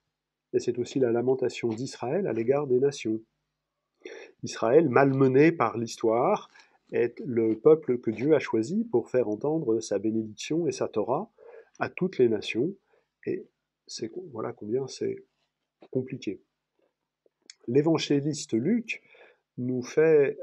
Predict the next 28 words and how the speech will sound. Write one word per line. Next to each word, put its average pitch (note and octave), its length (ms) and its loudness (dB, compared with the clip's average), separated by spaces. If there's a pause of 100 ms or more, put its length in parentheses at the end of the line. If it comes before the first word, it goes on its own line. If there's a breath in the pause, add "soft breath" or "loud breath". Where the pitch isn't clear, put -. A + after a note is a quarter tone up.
euh, G#2+ 640 -6
comprendre C#3+ 520 0
à G2+ 80 -4
dessein F#3+ 500 -2 (500 soft breath)
que A#2+ 100 2
le A2+ 200 2
jeu E3+ 320 4
qui D#3+ 160 -8
s'exprime A#2+ 520 -6
ici A3 440 -4 (380 soft breath)
n'est A2+ 160 -4
plus C3+ 220 -4
celui B2 360 -2
d'un G#2+ 140 0
prophète D3+ 540 0
ou A#2 100 -6
celui A2+ 340 -6
d'Israël, B2+ 580 -2
mais A#2+ 140 2
qu'il C#3+ 180 2
est C#3+ 140 8
à C#3+ 60 2
la C#3 100 4
fois C3+ 320 2
et F3+ 140 4
celui C#3+ 380 -2
d'un A#2 180 0
prophète A2+ 440 -4